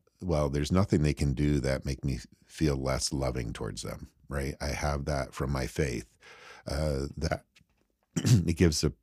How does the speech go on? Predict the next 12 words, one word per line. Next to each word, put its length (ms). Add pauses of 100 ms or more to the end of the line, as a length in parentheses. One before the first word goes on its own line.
(100)
gives 240
a 40
perspective 760
of, 300 (260)
"I 120
love 320
them 200
regardless." 600
They're, 300
my 140
love 320
for 500